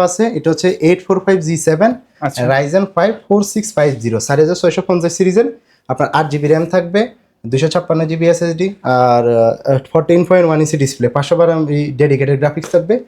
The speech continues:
Speaker 1: একদম ফ্রেশ আউটলুকে। দেখেন, এটা পেয়ে,
Speaker 2: একেবারে ফ্রেশ।
Speaker 1: এ-, এটা পেয়ে যাবেন মাত্র আঠাশ হাজার পাঁচশো।
Speaker 2: আঠাশ হাজার পাঁচশো।
Speaker 1: আঠাশ হাজার পাঁচশো টাকা।
Speaker 2: এখানে কিন্তু তিরিশের নিচে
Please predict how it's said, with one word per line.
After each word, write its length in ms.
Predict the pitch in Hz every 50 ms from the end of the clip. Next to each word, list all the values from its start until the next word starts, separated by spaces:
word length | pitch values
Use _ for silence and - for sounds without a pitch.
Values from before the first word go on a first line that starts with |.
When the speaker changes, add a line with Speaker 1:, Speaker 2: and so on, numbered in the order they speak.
| _ _ _ _ _ _ -
Speaker 1:
একদম 200 | - - 160 -
ফ্রেশ 180 | - 156 147 143
আউটলুকে। 340 | 143 123 - 107 104 101 113
দেখেন, 200 | 101 107 113 104 104 - _ _ _ _ _ _ _ _ _ _ _
এটা 160 | 156 170 233 208
পেয়ে, 160 | 202 190 208
Speaker 2:
একেবারে 200 | 202 160 156 156
ফ্রেশ। 300 | 151 170 156 147 135 123 -
Speaker 1:
এ-, 120 | 170 170
এটা 180 | 185 185 202 214
পেয়ে 200 | 214 226 214 202
যাবেন 200 | 208 202 214 208 202 196 190
মাত্র 320 | 185 185 185 - - 185 185 214 262 - - - _ _ _ _
আঠাশ 260 | - 147 - 160 151 170
হাজার 180 | 156 - 147 -
পাঁচশো। 240 | - 113 - - 107 - - -
Speaker 2:
আঠাশ 420 | 170 180 185 185 - 220 214 - - 208
হাজার 280 | 202 196 196 208 214 214
পাঁচশো। 260 | 214 - 175 160 135
Speaker 1:
আঠাশ 360 | 143 156 151 165 185 180 - -
হাজার 220 | 190 185 190 190 190
পাঁচশো 320 | - 175 165 156 - 180 175
টাকা। 140 | 175 185
Speaker 2:
এখানে 260 | 202 202 247 247 247 262
কিন্তু 240 | 240 262 254 226 - - - -
তিরিশের 400 | 254 247 247 240 - - 269 247
নিচে 340 | 233 240 240 240 - 254